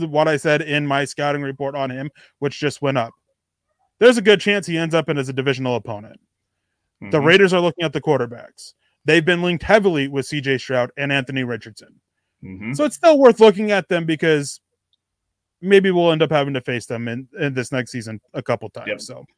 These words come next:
Speaker 2: Yeah.
Speaker 1: um, but you're right. As for the Broncos, as for the, what, the conversation tonight, C-, C J Stroud, it's not a big part on it. So, Lance, with that, what is, I don't remember, I don't know what your first position is that you're going to here, but who's your best and worst fit at,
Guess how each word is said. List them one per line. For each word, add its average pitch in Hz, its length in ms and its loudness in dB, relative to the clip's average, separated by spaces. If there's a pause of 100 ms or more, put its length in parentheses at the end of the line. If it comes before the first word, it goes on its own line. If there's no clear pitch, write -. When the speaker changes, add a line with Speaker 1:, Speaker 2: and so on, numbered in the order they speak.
(500)
Speaker 2:
Yeah. 147 240 4
Speaker 1:
um, 120 220 -4
but 190 100 4
you're 196 120 10
right. 156 180 2
As 156 160 -2
for 196 100 0
the 180 80 -2
Broncos, 180 640 -2
as 156 200 -2
for 175 240 -2
the, 147 320 0 (100)
what, 147 280 -8
the 143 80 -10
conversation 156 480 -6
tonight, 160 300 -4 (380)
C-, 156 200 -2 (180)
C 170 180 -4
J 156 140 -2
Stroud, 147 400 0 (220)
it's - 140 -18
not 135 160 -4
a - 20 -4
big 127 180 -4
part 123 200 -8
on 113 120 -10
it. 123 140 -18
So, 143 280 2 (520)
Lance, 143 280 4
with 156 200 0
that, 143 280 4 (280)
what 156 340 4
is, 165 400 0 (320)
I 165 80 6
don't 180 120 6
remember, 151 300 0
I 151 60 4
don't 151 100 0
know 143 60 -2
what 139 160 -2
your 143 100 -4
first 135 220 -6
position 131 440 -8
is 127 140 -6
that 135 120 -6
you're 127 120 -10
going 131 300 0
to 151 100 -4
here, 151 280 2 (460)
but 147 180 6
who's 175 200 6
your 185 100 6
best 175 260 2
and 165 80 -4
worst 160 180 2
fit 151 140 2
at, 143 180 -2